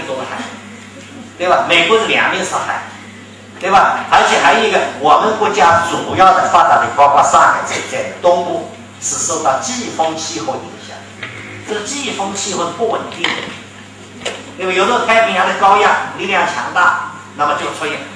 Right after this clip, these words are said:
一个北方热得很，那么北方干旱，南方大雨。有的时候它停留在南方，转不去北方冷，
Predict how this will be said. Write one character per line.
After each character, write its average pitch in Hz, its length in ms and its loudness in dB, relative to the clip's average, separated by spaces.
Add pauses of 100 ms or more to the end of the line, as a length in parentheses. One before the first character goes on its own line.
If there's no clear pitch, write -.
一 131 120 -8
个 - 60 -8
北 - 240 -6
方 160 200 2
热 - 100 -4
得 - 120 -2
很， - 400 -8 (380)
那 127 80 -6
么 127 220 -2
北 131 220 -2
方 - 240 0
干 - 200 -2
旱， - 180 -4
南 - 200 -6
方 - 80 -4 (120)
大 - 140 -4
雨。 - 40 -4 (180)
有 180 120 0
的 262 160 6
时 247 40 2
候 226 180 2
它 196 340 2
停 180 160 -2
留 240 120 0
在 208 100 0
南 180 260 -4
方， - 260 2
转 - 200 2
不 196 140 -4
去 190 160 -10
北 - 240 -8
方 175 180 -2
冷， 143 100 -4